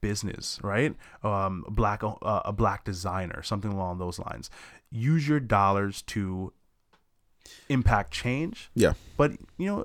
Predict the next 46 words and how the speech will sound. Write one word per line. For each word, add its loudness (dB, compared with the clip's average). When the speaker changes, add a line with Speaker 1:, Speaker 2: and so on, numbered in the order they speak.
Speaker 1:
if 2
you 0
wanna -2
dress -2
nice, -2
dress -4
nice. -2
Sure, 2
do 0
your 6
thing, -2
but -2
just 0
use 2
your 4
dollars 4
to -4
impact -4
change. -12
Speaker 2:
I, 10
I, -2
I, 6
I 4
can 4
agree 4
with 2
that, -2
and 0
I, 2
I, -2
I -2
can't 0
argue 0
with 0
that 0
too -4
much. -4
The 2
only 4
thing 0
that -2
I 0
caution 0
is, -2
is -6
that -2